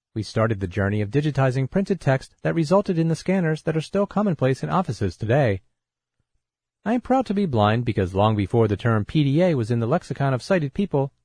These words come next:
we were taking notes, keeping track of appointments, and reading books on devices like Keynotes and Braille and Speaks. I am proud to be blind because we were one of the reasons computers started to talk.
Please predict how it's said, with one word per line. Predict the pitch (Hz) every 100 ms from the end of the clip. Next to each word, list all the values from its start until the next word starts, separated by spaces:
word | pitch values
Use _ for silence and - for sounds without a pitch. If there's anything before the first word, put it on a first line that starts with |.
| -
we | 220
were | 175
taking | 113 101 98
notes, | 110 131 - - _ _
keeping | 113 101 95
track | 113 113
of | 101
appointments, | 95 127 135 123 113 - _
and | 160 156
reading | 208 214
books | 156 156 -
on | 156
devices | 139 110 95 123 120
like | 135
Keynotes | - 208 156 135 - _ -
and | 131
Braille | 160 202
and | 127
Speaks. | - 98 87 - - _ _ _ _ _ _ _ _ _ _ _ _ 226
I |
am | 247
proud | 240 254
to | 226
be | 226
blind | 175 117 107 131
because | - 113 113
we | 147
were | 202 113
one | 104 101
of |
the | 92
reasons | 87 98 131 127
computers | 147 - 208 185
started | - 208 180 -
to | 139
talk. | 202 139